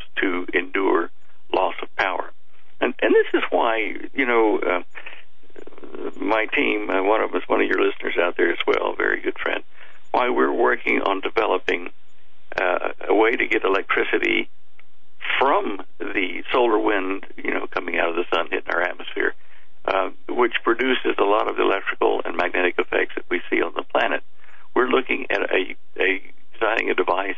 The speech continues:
that not only gives you the power, but doesn't depend on semiconductors and things that can be damaged by an E M P pulse, whether it comes from the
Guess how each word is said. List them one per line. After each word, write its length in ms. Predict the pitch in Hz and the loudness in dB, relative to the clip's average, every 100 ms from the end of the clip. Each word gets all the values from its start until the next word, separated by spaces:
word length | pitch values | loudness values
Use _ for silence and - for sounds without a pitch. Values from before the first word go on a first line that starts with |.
| - | 0
that 180 | 50 - - - - - - | 0 0 -4 -4 -4 -4 -2
not 160 | 139 147 | 0 2
only 160 | 120 | 0
gives 260 | 104 113 - | 0 0 0
you 80 | 87 | 0
the 100 | - | 0
power, 480 | - - 131 - - - - - - - - | 0 2 2 0 0 -2 -4 -4 -4 -4 -2
but 160 | - | 0
doesn't 340 | 143 147 - - | 2 2 0 -2
depend 560 | 110 - 127 113 107 - | -4 -2 0 0 -2 -2
on 200 | 92 92 98 | 0 0 0
semiconductors 720 | 135 127 - - 85 - 90 | 0 0 -2 -2 0 0 -2
and 120 | - - | -2 0
things 260 | 101 - | 0 0
that 120 | - - | -2 -2
can 120 | 95 | -2
be 100 | 95 | -2
damaged 520 | - 107 110 87 - | 0 0 0 0 0
by 160 | - 87 | 0 0
an 80 | 87 | 2
E 120 | 101 | 0
M 120 | 95 | 0
P 140 | - 90 | -2 -2
pulse, 280 | - 98 - | 2 2 2
whether 160 | 98 90 | 4 4
it 100 | - | 2
comes 220 | 90 92 | 0 0
from 140 | - | -2
the 100 | 95 | -2